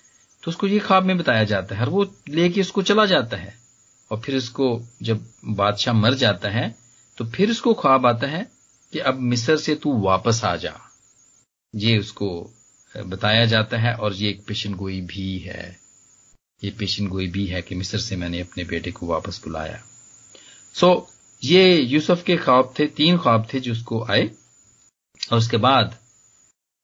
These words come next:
हम एक और ख्वाब देखते हैं और वो देखते हैं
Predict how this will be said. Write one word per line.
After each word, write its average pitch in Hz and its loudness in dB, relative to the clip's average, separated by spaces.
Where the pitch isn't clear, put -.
हम 156 0
एक 175 0
और 185 4
ख्वाब 180 2
देखते 156 -2
हैं 185 0
और 139 2
वो 160 0
देखते 147 0
हैं 180 2